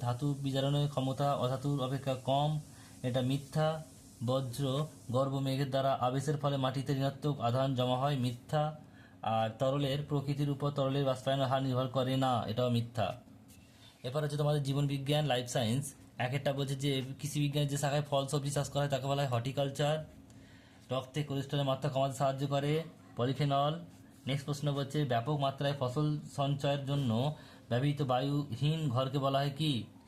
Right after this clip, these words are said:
সিলো। নেক্সট প্রশ্ন বলছে দেখো কৃত্রিম পদ্ধতিতে মাছের ডিম পোনা তৈরি করতে যে গ্রন্থি নির্যাস ব্যবহার করা হয় তা হলো কি? পিটুটারি গ্রন্থি।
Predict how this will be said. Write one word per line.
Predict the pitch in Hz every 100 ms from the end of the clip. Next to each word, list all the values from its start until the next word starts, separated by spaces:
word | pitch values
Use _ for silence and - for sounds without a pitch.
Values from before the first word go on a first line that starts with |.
| -
সিলো। | - 127 98 - - - - - - -
নেক্সট | 139 -
প্রশ্ন | 143 151
বলছে | 143 135
দেখো | 143 143
কৃত্রিম | 147 135 156
পদ্ধতিতে | 143 135 135 147 147
মাছের | 135 127 151 139 117
ডিম | 139 151 143 - - - - -
পোনা | 131 135
তৈরি | 139 139
করতে | 135 147 143 147
যে | 123 123 147 151 - -
গ্রন্থি | 131 143 143
নির্যাস | 147 135 139
ব্যবহার | 139 143
করা | 139
হয় | 143
তা | 143 131
হলো | 143
কি? | 151 156 113 - - -
পিটুটারি | 147 143 135 131
গ্রন্থি। | 127 123 120 110